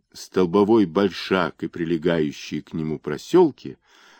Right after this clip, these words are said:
за какие-нибудь три-четыре дня необычайно оживились. Взад-вперед двигались и в сторону Казани, и в сторону Симбирска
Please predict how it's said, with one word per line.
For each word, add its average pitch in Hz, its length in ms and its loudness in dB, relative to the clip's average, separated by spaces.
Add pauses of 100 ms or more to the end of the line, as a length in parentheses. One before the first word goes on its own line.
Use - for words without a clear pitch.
(160)
за 87 180 -4
какие-нибудь 127 640 2
три-четыре 98 720 0
дня 98 340 2
необычайно 127 1000 0
оживились. 85 920 -8 (1400)
Взад-вперед 110 840 2
двигались 98 580 0
и 98 40 -4
в - 60 -12
сторону 87 440 0
Казани, 101 600 0
и 87 40 -4
в - 60 -16
сторону 78 400 -6
Симбирска 127 840 -2